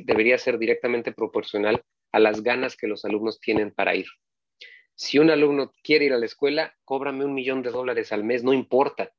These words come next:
pero él quiere ir, él está, o sea, mi sueño es que mi hija dentro de diez años, ¿sí? Eh, se levante y me diga,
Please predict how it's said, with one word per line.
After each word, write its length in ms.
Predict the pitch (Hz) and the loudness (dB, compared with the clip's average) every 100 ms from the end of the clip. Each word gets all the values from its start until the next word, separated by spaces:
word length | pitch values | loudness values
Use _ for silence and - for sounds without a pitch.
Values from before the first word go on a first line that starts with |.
| _ _ | _ _
pero 160 | - 135 | -2 2
él 140 | 151 | 2
quiere 320 | - - 160 156 | 0 -6 -4 -4
ir, 300 | 131 165 143 | -4 -2 2
él 120 | 151 | 0
está, 320 | - 165 160 - _ | 0 -2 -2 -8 _
o 60 | 123 | -4
sea, 220 | 147 - _ _ - - - - - 143 | -4 -4 _ _ -20 -20 -20 -20 -14 -10
mi 160 | 151 135 | -6 -6
sueño 420 | - 170 180 165 | 0 0 2 4
es 280 | 160 165 - _ - | 2 0 -6 _ -4
que 120 | 120 | -2
mi 260 | 113 120 | 0 0
hija 280 | 160 - 110 | -2 -2 -4
dentro 340 | 110 110 113 110 | -4 -10 -8 -6
de 460 | 110 110 104 104 104 _ _ _ _ | -4 -2 -4 -6 -12 _ _ _ _
diez 440 | 139 120 160 156 | -12 0 0 2
años, 560 | 139 104 104 - - _ | -4 -4 -8 -12 -18 _
¿sí? 380 | - 110 143 _ _ _ | -8 -6 -6 _ _ _
Eh, 280 | 120 117 - | 0 0 0
se 180 | - 120 | 0 4
levante 380 | 117 127 135 151 | 4 4 2 0
y 40 | |
me 100 | 131 | 0
diga, 320 | 123 131 135 | 0 -2 -4